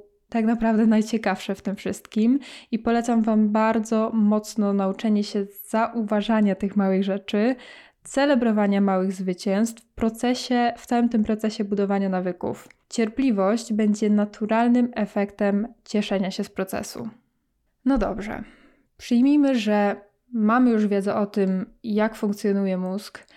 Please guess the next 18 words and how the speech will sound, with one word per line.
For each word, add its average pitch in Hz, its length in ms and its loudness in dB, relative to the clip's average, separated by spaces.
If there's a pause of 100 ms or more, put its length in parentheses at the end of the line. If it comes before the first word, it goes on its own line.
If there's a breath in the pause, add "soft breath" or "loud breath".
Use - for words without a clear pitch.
(240 loud breath)
jesteśmy 226 680 0
cierpliwi 220 1000 0
i 262 60 4
wiemy, 226 460 4
że 214 140 2
efekty 202 680 -2 (360)
nie 214 260 4
pojawią 214 420 2
się 208 160 -4
od 190 100 0
razu. 185 500 0 (120)
Zaczęliśmy 233 640 0
wprowadzać 202 680 -2
nowy 185 240 -2
nawyk, 226 680 0
minął 208 320 2
jakiś 208 420 -8
czas, 226 580 -2